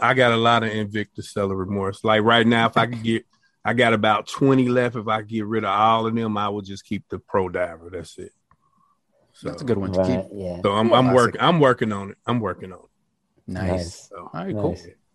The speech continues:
Speaker 2: Very good.
Speaker 1: So you have almost five hundred K subs.
Speaker 2: It's a lot.
Speaker 3: Is that,
Speaker 2: A lot.
Speaker 3: is that what it is now? Wow.
Speaker 1: Almost, almost,
Speaker 2: Half a, almost
Speaker 1: almost.
Speaker 2: half a million,
Speaker 1: Yeah.
Speaker 2: man. Woo.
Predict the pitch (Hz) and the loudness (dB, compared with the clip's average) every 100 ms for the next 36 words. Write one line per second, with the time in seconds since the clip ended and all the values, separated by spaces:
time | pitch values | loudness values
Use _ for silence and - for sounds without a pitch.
0 | _ _ _ - 139 127 107 98 - _ | _ _ _ -4 -2 0 -2 -6 -14 _
1 | _ _ _ - 127 127 120 131 202 220 | _ _ _ 0 6 6 6 4 4 6
2 | 170 151 139 131 - - 143 143 139 131 | 8 6 4 0 -4 0 2 4 2 0
3 | - - - - 143 151 143 135 139 139 | -6 -20 -12 -2 0 2 0 -2 -2 -4
4 | - - 123 117 117 - - 156 147 95 | -6 -4 -2 -2 -4 -10 0 4 4 2
5 | 95 151 - _ _ _ _ - 80 82 | -4 -10 -20 _ _ _ _ -16 -10 -6
6 | 80 - - - - - _ _ _ _ | -4 -2 -2 -4 -10 -20 _ _ _ _
7 | 113 95 127 110 139 104 127 127 127 127 | -4 2 2 2 -2 2 4 4 4 4
8 | 123 101 92 87 92 135 127 135 123 120 | 2 0 -2 0 4 6 6 6 4 4
9 | 135 160 196 185 143 - 165 123 117 160 | 6 6 6 4 2 0 0 2 2 4
10 | 165 151 127 147 135 98 95 95 98 220 | 2 0 0 2 0 -2 -4 -6 -8 -4
11 | 330 294 | 0 0